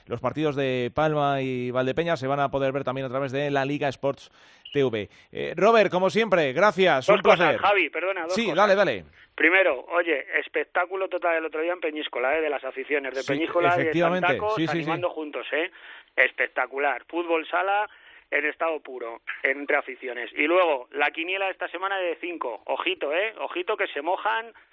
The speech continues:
Speaker 2: dos roqueros de nuestro fútbol sala, se mojan de quién juega la final de la Champions. Eso sí se mojan, no como tú, como Teresa y como Santi, que donde se va a mojar hoy va a ser el Leganés.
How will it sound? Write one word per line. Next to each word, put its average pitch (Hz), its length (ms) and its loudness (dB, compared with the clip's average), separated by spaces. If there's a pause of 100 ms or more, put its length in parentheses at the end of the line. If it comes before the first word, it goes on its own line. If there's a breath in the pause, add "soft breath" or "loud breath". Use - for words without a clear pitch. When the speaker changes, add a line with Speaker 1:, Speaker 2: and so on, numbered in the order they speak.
(220 soft breath)
Speaker 2:
dos 175 220 2
roqueros 170 420 -2
de 151 80 -8
nuestro 143 260 -8
fútbol 170 360 -2
sala, 202 360 0 (120)
se 143 80 -8
mojan 214 520 -4
de 139 140 -8
quién 165 220 -6
juega 180 240 0
la 160 80 -2
final 175 260 -6
de 208 80 -4
la 170 140 -4
Champions. 131 360 -8
Eso 190 220 -2
sí 220 140 -6
se 214 80 2
mojan, 175 400 -4
no 190 160 -4
como 190 260 -2
tú, 220 160 -2
como 196 240 -4
Teresa 226 540 -2 (720 loud breath)
y 139 100 -2
como 156 280 0
Santi, 208 340 0
que 175 160 0
donde 156 200 -6
se - 60 -6
va 170 60 0
a 175 40 -2
mojar 170 280 -4
hoy 175 80 -6
va 165 80 -2
a - 40 -10
ser 143 120 -8
el 139 80 -6
Leganés. 110 340 -8